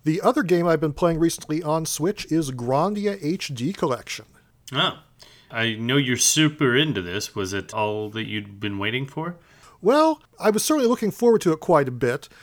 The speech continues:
Speaker 1: I'm a big fan of game art, and I do like R P Gs a lot, but I didn't really know what to expect, except these were a couple of classic games that I never got to play back in their day, and I'm glad to be able to experience them now. Those games, of course, being Grandia and Grandia two,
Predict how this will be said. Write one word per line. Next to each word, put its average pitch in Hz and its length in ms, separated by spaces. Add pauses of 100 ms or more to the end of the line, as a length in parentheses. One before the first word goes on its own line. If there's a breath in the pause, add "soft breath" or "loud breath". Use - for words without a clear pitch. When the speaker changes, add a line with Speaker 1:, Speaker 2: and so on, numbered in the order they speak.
(160 loud breath)
Speaker 1:
I'm 147 160
a 143 60
big 202 200
fan 196 220
of 175 100
game 160 240
art, 170 320
and 160 100
I 147 140
do 165 260
like 170 240
R 165 160
P 165 200
Gs 160 220
a 160 60
lot, 143 400
but 151 220
I 156 80
didn't 214 260
really 156 580
know 143 400
what 170 260
to 185 140
expect, - 420
except 151 300
these 151 220
were 143 200 (260 loud breath)
a 143 60
couple 165 280
of 135 120
classic 156 520
games 156 460 (240 loud breath)
that 151 80
I 143 100
never 151 240
got 143 180
to - 40
play 185 320
back 127 400
in 135 160
their 127 140
day, 123 240
and 110 100
I'm 113 160
glad 147 300
to 135 80
be 131 60
able 127 100
to 123 80
experience 127 480
them 113 180
now. 117 300 (300 loud breath)
Those 160 180
games, 160 240
of 139 80
course, 131 240
being 127 260
Grandia 120 580
and 120 280
Grandia 123 440
two, 190 360